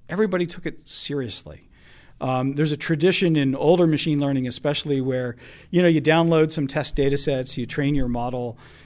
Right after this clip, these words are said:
you, you look to see if your model's a little bit better than previous models, and, and you sort of publish a win,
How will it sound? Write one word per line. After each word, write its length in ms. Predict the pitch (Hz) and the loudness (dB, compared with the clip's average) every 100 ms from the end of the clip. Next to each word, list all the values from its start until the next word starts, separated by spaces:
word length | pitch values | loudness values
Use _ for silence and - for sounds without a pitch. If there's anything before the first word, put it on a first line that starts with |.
| - | -6
you, 360 | 143 135 131 135 | -2 0 -2 -4
you 260 | 135 131 127 | -4 -4 0
look 200 | 165 165 | 0 0
to 60 | |
see 140 | - 160 | 0 0
if 100 | 160 | 0
your 100 | 143 | 0
model's 300 | 143 147 131 | 0 0 -4
a 60 | |
little 200 | 127 143 | -6 -4
bit 120 | 139 | -4
better 260 | 135 135 135 | -2 -4 -4
than 200 | 131 120 | -6 -4
previous 400 | 151 139 131 - | -4 -2 -4 -4
models, 480 | 123 123 117 120 113 | -6 -6 -6 -8 -8
and, 200 | 120 123 | -10 -8
and 160 | 139 135 | -4 -2
you 60 | |
sort 180 | 131 156 | 0 -2
of 80 | 135 | -2
publish 320 | 151 139 135 | -2 -2 -4
a 60 | 127 | -6
win, 380 | 123 120 120 | -6 -8 -10